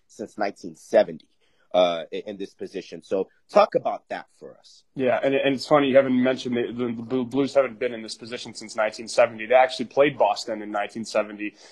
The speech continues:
Speaker 1: Mm.
Speaker 2: uh, and, and, and they lost. And, you know, funny enough, the, the Blues have been to the finals three times, sixty-eight,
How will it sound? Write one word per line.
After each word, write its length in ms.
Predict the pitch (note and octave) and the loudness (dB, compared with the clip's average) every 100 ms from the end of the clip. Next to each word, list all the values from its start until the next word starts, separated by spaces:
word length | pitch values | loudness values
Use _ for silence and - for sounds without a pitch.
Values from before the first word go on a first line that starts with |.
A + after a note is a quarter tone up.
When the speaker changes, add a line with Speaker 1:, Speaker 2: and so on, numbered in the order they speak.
| - | -6
Speaker 1:
Mm. 120 | C3 | 0
Speaker 2:
uh, 320 | A2 G2+ - | 4 2 0
and, 180 | A2+ A2 - | -4 -6 -4
and, 200 | A#2 A#2 | -6 -2
and 160 | A#2+ A#2+ | -2 0
they 100 | A#2+ | 4
lost. 420 | A#2 C#3 A#2+ - | 6 6 4 -6
And, 160 | A#2 G#2 | -10 -8
you 60 | A2 | -8
know, 120 | G#2+ | -8
funny 300 | - C3+ A#2+ | -4 -2 0
enough, 300 | B2 B2+ - | -2 -4 -2
the, 140 | A2+ | -4
the 120 | G#2 | -4
Blues 380 | A2 A#2+ C#3 B2 | -8 -2 -2 0
have 180 | A#2+ G#2+ | -4 -2
been 180 | B2+ B2 | -2 -2
to 40 | |
the 80 | G#2+ | -4
finals 720 | - A#2+ A#2+ A#2 G#2+ - - _ _ _ _ | 0 2 2 0 -4 -6 -14 _ _ _ _
three 300 | - E3+ F3 | 4 4 4
times, 580 | - A#2 F#2+ - - - | 4 4 2 -6 -14 -14
sixty-eight, 720 | - D#3 - D3 D3+ D#3+ | -4 -4 0 2 4 2